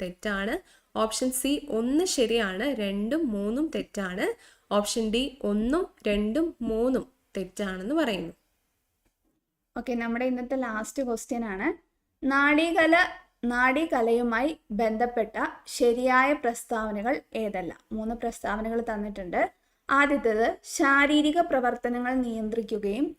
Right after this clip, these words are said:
Speaker 2: ഏകോപിക്കു-, ഏകോപിപ്പിക്കുകയും ചെയ്യുന്നു. രണ്ടാമത്തെ പ്രസ്താവന,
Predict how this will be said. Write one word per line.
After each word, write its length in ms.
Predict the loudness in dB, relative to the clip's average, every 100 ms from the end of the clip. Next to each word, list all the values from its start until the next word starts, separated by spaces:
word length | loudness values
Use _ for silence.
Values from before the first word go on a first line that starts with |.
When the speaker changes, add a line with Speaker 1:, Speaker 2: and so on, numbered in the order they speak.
| 2
Speaker 2:
ഏകോപിക്കു-, 800 | 4 6 8 8 8 4 -2 -6 -8 _ 0
ഏകോപിപ്പിക്കുകയും 1120 | 0 6 6 6 2 -4 -4 -4 -2 0 0
ചെയ്യുന്നു. 580 | 0 -2 -2 -2 -4 -4 -20 -16 -2
രണ്ടാമത്തെ 500 | 4 6 6 4 0
പ്രസ്താവന, 760 | -2 -4 -4 -6 -2 0 0